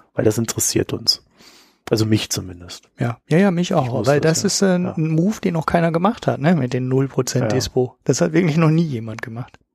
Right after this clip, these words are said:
Speaker 1: Ja, aber es ist halt gleichzeitig erhöhen sie halt das Geld für die Konten monatlich um zwei Euro und, äh, gleichzeitig, äh, äh,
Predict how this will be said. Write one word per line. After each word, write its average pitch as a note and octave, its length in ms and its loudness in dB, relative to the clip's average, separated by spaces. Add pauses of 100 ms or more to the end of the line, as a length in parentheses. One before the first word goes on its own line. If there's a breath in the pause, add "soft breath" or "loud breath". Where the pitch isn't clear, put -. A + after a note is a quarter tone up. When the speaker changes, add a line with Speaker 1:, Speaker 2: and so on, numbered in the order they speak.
Speaker 1:
Ja, B2+ 260 4
aber A2 240 4
es A#2 220 -2
ist B2+ 100 -6
halt C3 160 4
gleichzeitig B2+ 640 2
erhöhen A#2+ 340 2
sie A#2 140 0
halt A2 220 2
das G#2+ 120 -6
Geld A2 220 2
für - 80 -10
die G#2 120 -4
Konten A#2+ 540 -2
monatlich F3+ 640 0
um D#3+ 140 -8
zwei D#3+ 280 2
Euro F3+ 420 2
und, D#3+ 360 -8
äh, D#3+ 260 -4
gleichzeitig, D3+ 760 -2
äh, - 40 -4
äh, C#3+ 840 -6